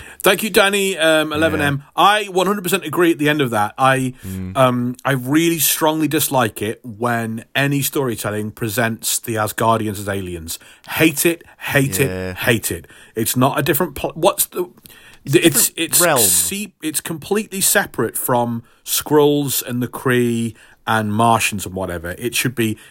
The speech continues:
Speaker 1: it's a different dimension, it's a different realm, it's a different kind of thing. It's not, you shouldn't be able to get in a spaceship and fly to Asgard.
Speaker 2: Yeah,
Speaker 1: Um,
Speaker 2: that's exactly
Speaker 1: I, I,
Speaker 2: the
Speaker 1: I
Speaker 2: point.
Speaker 1: dislike whenever that happens.
Speaker 2: Mm.
Speaker 1: Um, yeah, it, it,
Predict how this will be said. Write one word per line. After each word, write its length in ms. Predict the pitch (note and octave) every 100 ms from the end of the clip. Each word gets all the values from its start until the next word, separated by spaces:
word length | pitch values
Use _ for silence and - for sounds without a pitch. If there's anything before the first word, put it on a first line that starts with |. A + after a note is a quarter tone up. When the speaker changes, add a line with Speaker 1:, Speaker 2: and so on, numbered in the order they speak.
| -
Speaker 1:
it's 140 | -
a 40 | A#2
different 300 | C#3+ D#3 C#3
dimension, 640 | B2+ B2+ C#3+ D3 C3+ C#3
it's 140 | B2
a 40 | A#2
different 260 | A2+ A2+
realm, 320 | A2 B2+ B2+ B2+
it's 80 |
a 40 | A2+
different 300 | A2 A2 A2 -
kind 180 | - B2
of 80 | A2+
thing. 300 | - C3 C3
It's 180 | B2 -
not, 360 | A#2+ C3+ C3+ - - -
you 100 | D3
shouldn't 220 | D3 A3+
be 80 | F3
able 100 | E3+
to 60 |
get 240 | D#3+ D#3+ C#3+
in 80 | C#3
a 60 |
spaceship 640 | C3+ - - D#3+ C#3 -
and 120 | A#2 A2
fly 260 | B2 A#2 G#2+
to 140 | G#2
Asgard. 480 | G2+ F#2+ F2 E2 - _ _ -
Speaker 2:
Yeah, 300 | A2 G#2 F#2+ - -
Speaker 1:
Um, 220 | G2 F#2+
Speaker 2:
that's 160 | G2 -
exactly 520 | G#2 G2+ G2+ G2+ G2
Speaker 1:
I, 20 |
I, 80 | G#2+
Speaker 2:
the 100 | G#2+
Speaker 1:
I 60 |
Speaker 2:
point. 120 | G#2 F#2+
Speaker 1:
dislike 560 | B2+ - A#2+ A2+ A2
whenever 260 | A2 G#2+ G2
that 140 | G2
happens. 540 | F#2+ F#2 - E2+ - F#2
Speaker 2:
Mm. 120 | F2+ F#2 F2+
Speaker 1:
Um, 220 | F2 D#2 _ _ -
yeah, 180 | G2 F2+
it, 280 | A#2 A#2+
it, 100 | C#3